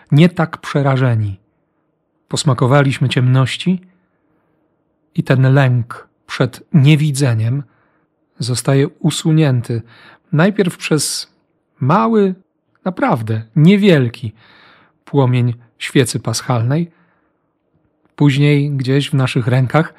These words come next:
świece, które trzymamy, zaczynają też dawać światło, zapalone właśnie od paschału. I wreszcie rozświetlone zostaje całe miejsce, w którym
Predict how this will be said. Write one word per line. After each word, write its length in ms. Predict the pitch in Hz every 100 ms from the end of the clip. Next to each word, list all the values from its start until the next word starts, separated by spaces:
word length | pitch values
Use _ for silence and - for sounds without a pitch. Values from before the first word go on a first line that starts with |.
| _ _ _ _ _ _
świece, 420 | - 147 139 151
które 220 | - 143
trzymamy, 560 | 139 - 139 143 147 170 170 _ _ _ _ -
zaczynają 1080 | 123 123 - 139 135 135 135 135 131 135 - _ _
też 300 | 147 135 -
dawać 480 | 120 123 117 117 -
światło, 580 | - - 131 - 147 151 _ _ _ -
zapalone 520 | 117 113 131 127 120
właśnie 360 | 120 127 - 156
od 80 |
paschału. 540 | - 120 - 139 156 170 _ _ _ _ _ _ _ _
I 80 | 156
wreszcie 440 | 120 180 - -
rozświetlone 720 | 160 147 - 143 - 165 143
zostaje 480 | 123 123 - 135 123 117 - _ _ -
całe 300 | 143 135 131
miejsce, 500 | 135 131 - - 117
w 60 |
którym 280 | - 117 110